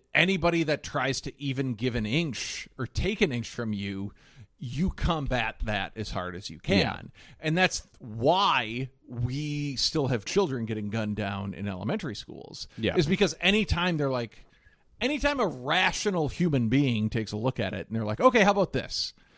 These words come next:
Speaker 1: How about we just, uh, we limit high capacity magazines?" The N R A says, "Fuck you."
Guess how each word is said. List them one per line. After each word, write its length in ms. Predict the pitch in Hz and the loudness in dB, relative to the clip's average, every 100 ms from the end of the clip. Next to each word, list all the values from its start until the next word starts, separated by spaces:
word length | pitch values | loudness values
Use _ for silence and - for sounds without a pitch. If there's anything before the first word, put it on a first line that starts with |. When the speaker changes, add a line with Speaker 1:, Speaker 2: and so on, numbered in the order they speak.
| - - - | -20 -20 -20
Speaker 1:
How 260 | - 180 233 | -2 2 4
about 420 | 233 156 160 160 | 4 4 4 0
we 260 | 117 127 131 | -4 -4 -4
just, 680 | 110 - 123 165 - - - _ _ _ _ _ _ | -6 -4 0 0 0 -8 -16 _ _ _ _ _ _
uh, 460 | 139 143 127 113 107 | -2 -2 -2 -4 -4
we 140 | 123 143 | -2 0
limit 640 | 123 120 131 160 190 202 | -2 -4 0 2 2 -2
high 340 | - 131 127 139 | -6 -6 -2 -2
capacity 680 | - - 110 110 - 113 | -4 -4 -4 -6 -8 -8
magazines?" 920 | 101 104 101 101 98 50 - - - - _ _ - | -10 -12 -14 -16 -16 -16 -18 -18 -18 -18 _ _ -10
The 240 | 143 170 170 | 0 0 2
N 160 | 170 | 2
R 200 | 170 143 | 4 2
A 80 | 135 | 2
says, 240 | - 110 | 0 -6
"Fuck 420 | - - 139 117 127 | -8 -4 -2 -2 -4
you." 300 | 104 85 | -4 -4